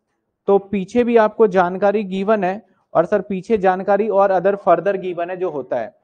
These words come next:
आप trading account के अंदर इसका check करिए,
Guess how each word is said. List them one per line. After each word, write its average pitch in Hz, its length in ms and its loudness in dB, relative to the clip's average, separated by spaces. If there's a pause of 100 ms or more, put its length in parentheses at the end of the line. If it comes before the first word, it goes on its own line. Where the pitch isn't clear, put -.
(380)
आप 180 320 0
trading 202 320 -2
account 220 400 -6
के 226 80 -2
अंदर 214 220 -4
इसका 214 240 -4
check 214 320 -6
करिए, 165 360 -2